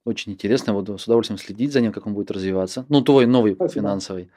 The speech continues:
Speaker 2: Да,
Speaker 1: Ну
Speaker 2: да,
Speaker 1: и в
Speaker 2: да.
Speaker 1: конце выпуска
Speaker 2: Мгм.
Speaker 1: хочу спросить, может быть, какое-то совет или напутствие дашь тем ребятам, которые решили создать сайт, верят в сео, верят в поисковый трафик и готовы сейчас кинуться в бой? То есть, может быть, с чего-то начать, что читать, что изучать, какие-то,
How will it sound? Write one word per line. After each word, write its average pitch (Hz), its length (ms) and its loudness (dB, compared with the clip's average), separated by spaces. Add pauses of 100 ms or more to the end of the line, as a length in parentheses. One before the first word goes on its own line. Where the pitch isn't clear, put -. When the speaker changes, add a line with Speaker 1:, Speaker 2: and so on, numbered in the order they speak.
(160)
Speaker 2:
Да, 131 200 4
Speaker 1:
Ну 120 60 0
Speaker 2:
да, 117 60 4
Speaker 1:
и - 20 2
в 117 40 0
Speaker 2:
да. 113 40 -4
Speaker 1:
конце 151 260 4
выпуска 170 240 4
Speaker 2:
Мгм. 147 60 -4
Speaker 1:
хочу 147 180 0
спросить, 139 340 2
может 151 180 4
быть, 131 80 -8
какое-то 143 220 2
совет 156 380 4
или 127 80 2
напутствие 127 420 0
дашь 123 160 2
тем 117 160 0
ребятам, 147 360 2
которые 120 300 0
решили 120 240 0
создать 110 460 0
сайт, 127 420 0
верят 120 280 4
в - 80 -14
сео, 135 360 4
верят 117 260 2
в - 40 -14
поисковый 107 400 0
трафик 120 420 2 (400)
и 107 160 0
готовы 120 480 4
сейчас 110 240 0
кинуться 110 380 -4
в 95 80 -18
бой? 123 200 4
То 127 80 -12
есть, - 100 -14
может 113 200 0
быть, 113 100 2
с - 40 -4
чего-то 135 280 2
начать, 131 380 4
что 127 520 2
читать, 147 440 2
что - 240 -4
изучать, 110 380 0
какие-то, 104 440 -4